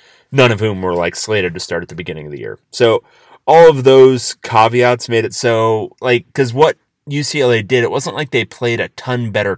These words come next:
coverage. Um, like, we didn't see, like, West trying to thread a ball in there, and U C L A was just so tight. It was, he was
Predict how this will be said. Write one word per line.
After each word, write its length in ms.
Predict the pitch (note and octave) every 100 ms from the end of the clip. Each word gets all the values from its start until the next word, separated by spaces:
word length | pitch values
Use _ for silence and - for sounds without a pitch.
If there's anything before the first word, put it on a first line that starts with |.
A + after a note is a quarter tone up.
| _
coverage. 680 | - G#2+ C#2 - - - - _ _ _ _
Um, 720 | - G2 F2 E2 D#2 D2+ F#2+ _ _
like, 200 | A2+ G2
we 100 | G#2+
didn't 240 | A#2+ A#2+ -
see, 380 | - A2+ G#2+
like, 400 | G2+ D#2+ D#2+ - _ _ _ _ _
West 640 | A2 A2+ A2 - - -
trying 260 | - A2+ G#2
to 60 | G2
thread 260 | A#2+ A2+
a 40 | F#2+
ball 280 | G#2 G2+
in 140 | G#2 G#2
there, 160 | F#2+
and 100 | F#2+
U 100 | G2
C 140 | F#2+ G#2
L 100 | G2
A 60 |
was 120 | F#2 F2+
just 200 | F#2+ -
so 160 | F2
tight. 460 | - - G2 E2+ - _
It 180 | G#2 G2
was, 480 | G2+ G2 F2+ - - _ _ _ _ _
he 140 | B2+ C3
was 300 | A#2 -